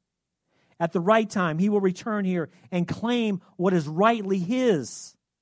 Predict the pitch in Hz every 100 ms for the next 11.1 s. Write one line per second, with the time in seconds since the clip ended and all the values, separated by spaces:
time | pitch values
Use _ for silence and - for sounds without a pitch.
0 | _ _ _ _ _ _ _ - 240 208
1 | 151 165 151 170 165 196 160 156 127 -
2 | 147 147 156 123 113 _ _ 170 165 170
3 | 185 - 220 220 180 156 - 147 - -
4 | 180 165 127 - _ - 196 214 214 202
5 | - 190 175 156 160 180 135 _ _ _
6 | _ _ _ _ _ _ _ _ _ _
7 | _ _ _ 143 135 143 156 156 147 117
8 | 98 _ _ _ _ _ - 165 180 180
9 | 170 156 147 - 185 175 143 104 - _
10 | _ 196 190 226 214 202 190 - 233 185
11 | 143